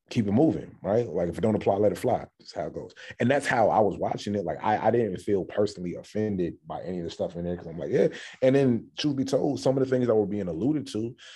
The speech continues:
um, I was like, "Yeah, no, that was, that was raggedy. Like, we, we, we, we, we need to talk about that."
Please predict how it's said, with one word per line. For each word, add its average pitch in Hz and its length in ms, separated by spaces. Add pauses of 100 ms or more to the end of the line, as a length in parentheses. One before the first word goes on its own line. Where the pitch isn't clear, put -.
(280)
um, 82 400 (680)
I - 80
was 107 100
like, 85 180
"Yeah, 143 240
no, 104 220
that 101 100
was, 101 140
that 92 120
was 107 120
raggedy. 101 380
Like, 82 260
we, 90 100
we, 82 240
we, 95 220
we, 95 420
we 104 60
need 110 180
to 82 300
talk 185 240
about 82 240
that." 78 240